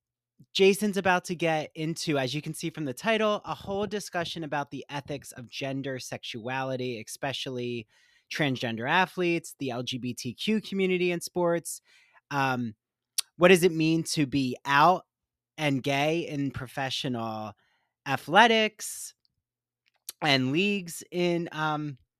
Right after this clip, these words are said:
culture right now for sports? So there's so much that Jason gets into with me. I'm going to have you all listen to the end of our part one conversation. It's about a minute and a half, and then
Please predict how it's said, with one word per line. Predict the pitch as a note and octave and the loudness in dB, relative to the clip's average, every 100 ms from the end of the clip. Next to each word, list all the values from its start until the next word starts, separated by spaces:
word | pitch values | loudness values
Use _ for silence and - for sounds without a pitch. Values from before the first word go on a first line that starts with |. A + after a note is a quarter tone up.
| - - _ _ _ | -14 -14 _ _ _
culture | - G3 F#3 G3 | 2 2 4 2
right | F3 F3+ | 2 0
now | E3+ E3+ E3+ | 0 0 -2
for | - D#3+ | -4 -6
sports? | - F3 E3 E3 D#3 - - - - | -4 0 2 2 -2 -10 -12 -16 -16
So | - E3 | -4 -2
there's | D3+ C#3+ | 0 -2
so | - A#3+ | 0 2
much | A#3+ A3 - | 2 0 0
that | F#3 F3 | -2 -2
Jason | E3+ - E3 | -4 -4 -6
gets | D3+ - | -6 -6
into | C#3 - | -8 -6
with | C#3 B2 | -6 -6
me. | C3+ B2+ B2 A2+ - | -6 -6 -6 -8 -6
I'm | C#3+ | -2
going | C#3 D#3+ E3 | 0 0 0
to | |
have | C#3+ D3+ | -2 -2
you | D3 C#3+ | -2 0
all | C3+ | 0
listen | B2+ C3 - C3+ - | 0 -6 -6 -8 -6
to | C3+ | -6
the | B2+ - | -6 -6
end | C3 C3+ | -4 -2
of | B2 | -2
our | B2 | -4
part | - - A#2+ F#2+ | -4 -6 -6 -6
one | A#2 | -8
conversation. | A#2 A#2+ G#2+ G2 - - G#3 - F#3+ F3+ E3+ | -6 -6 -6 -8 -6 -2 0 0 -2 0 -2
It's | C#3+ | -6
about | C#3+ D3 D3 C#3+ - - - | -2 2 2 2 -4 -8 0
a | |
minute | F#3+ G#3+ G#3 | 2 2 2
and | G3+ | 2
a | G3 | 2
half, | D3 E3 F3 F#3+ | 2 2 2 2
and | D3 | -2
then | D3 D3 | -2 -2